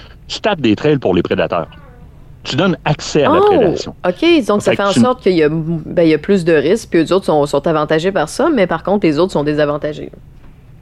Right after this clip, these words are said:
Speaker 1: Ben, et voilà. Maintenant vient aussi la gestion de la chasse. Hein, la chasse à l'orignal fonctionne avec des années permissives, non permissives. Une année, t'as le droit au mâle, une année, c'est mâle, femelle. Ce que les gens savent pas, c'est que dans l'année mâle, on peut aussi récolter des veaux. Et je, je,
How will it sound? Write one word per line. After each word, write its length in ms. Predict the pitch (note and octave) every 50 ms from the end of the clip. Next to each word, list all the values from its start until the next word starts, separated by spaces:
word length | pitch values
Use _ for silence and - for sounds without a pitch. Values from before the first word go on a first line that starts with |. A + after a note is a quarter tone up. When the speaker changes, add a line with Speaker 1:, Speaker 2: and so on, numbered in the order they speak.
| - -
Speaker 1:
Ben, 100 | - A2+ - - - -
et 120 | A3 G#3+
voilà. 300 | F3 B2+ A#2+ G2+ E2+ E2 - -
Maintenant 360 | B2 C#3 E3+ - A3+ A#3+ A3
vient 200 | F3 F#3+ G3 F#3
aussi 320 | F3 E3 - - - G#3
la 200 | F#3 C3 A#2 A#2+
gestion 460 | A2+ - D#3 C#3+ - - - F#3 F3+ E3
de 80 | C#3
la 160 | A#2 G#2 G2 -
chasse. 460 | - - - F#2+ D2+ - - - -
Hein, 140 | F#3+ B3 A#3
la 160 | F#3 C#3 C3+
chasse 240 | - - C#4 - G3
à 40 |
l'orignal 360 | E3 D3 C3 B2 D#3+ F#3+ F#3 -
fonctionne 320 | - G#2+ G#2+ - F3+ D#3
avec 100 | A2+ G#2
des 140 | G2+ F#2+ G2
années 180 | F2+ G2 A#2
permissives, 640 | A#2+ - A#2+ G2+ G2+ G2+ F#2+ - - - C#3 C#3 B2+
non 220 | A2 G2+ G#2 A#2 G#2
permissives. 520 | - A2 F2+ F2+ F2 - - D#2+ D2 D2
Une 120 | D#2 E2
année, 160 | F2 F#2 A2 A#2+
t'as 100 | - F#2
le 80 | F2+
droit 220 | E2+ E2+ G2 G#2+ A#2+ - - - - - - - - -
au 160 | - G2 G2
mâle, 420 | F#3+ G3 - F3 F3 F3+ E3+ C#3+ A#2 - - - - -
une 140 | - A2+ B2
année, 200 | A#2+ A#2 C#3+ C#3+
c'est 200 | - - G2+ G2+
mâle, 300 | G2 A2+ C#3 C#3+ C3 B2
femelle. 380 | - - G2 G2 F#2 D#2+ D2 - - - - - - -
Ce 100 | - -
que 60 | -
les 80 | F#3+ C#4+
gens 160 | D#4 G#4 F4
savent 260 | - - C3+ A2+ -
pas, 140 | - F3+ F3+
c'est 140 | - - G#2+
que 40 | G2+
dans 120 | A#2 D3+
l'année 220 | F3 D#3+ C#3+ B2 G#2+
mâle, 460 | G2+ F2+ F2 A2 D#3 E3+ C3+ G#2 F#2 F#2 - - - - - - - - - - - -
on 80 | G#2 G#2
peut 80 | D#3+
aussi 220 | E3 D#3 - - F3+
récolter 320 | D3+ A#2 A#2+ G#2 - B2+
des 140 | A2 F2+ D#2+
veaux. 160 | F#2+ G2 - - - - - - - - - - A2+
Et 120 | B2 - -
je, 240 | G#2+ A2+ B2+ - G#2
je, 100 | G#2+